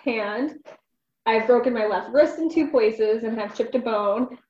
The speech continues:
I've also sprained both ankles so severely that they took, like, eight to twelve weeks of crutches.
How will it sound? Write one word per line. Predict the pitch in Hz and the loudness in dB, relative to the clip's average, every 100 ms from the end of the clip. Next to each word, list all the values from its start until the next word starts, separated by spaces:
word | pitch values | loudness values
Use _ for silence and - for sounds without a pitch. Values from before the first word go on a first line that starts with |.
| - | -2
I've | 226 226 | -2 0
also | 226 220 311 | 0 2 2
sprained | 339 - 240 226 240 240 214 | 2 -2 -4 -2 -4 -4 -2
both | 208 240 - | 0 0 0
ankles | 220 220 240 262 277 - | -4 0 4 4 4 0
so | 240 220 | 0 0
severely | 220 208 196 202 226 254 285 233 | 0 -2 -2 -2 -2 -2 -2 -2
that | 208 180 180 214 | 0 0 -2 -4
they | 208 | -6
took, | 202 - 180 - | -4 -4 -4 -4
like, | 240 240 - | -2 -2 -2
eight | 196 | -4
to | 202 | -4
twelve | 226 214 | -4 -4
weeks | 196 196 | -4 -8
of | 196 | -12
crutches. | - 185 226 269 320 - | -12 -6 -2 -2 -4 -12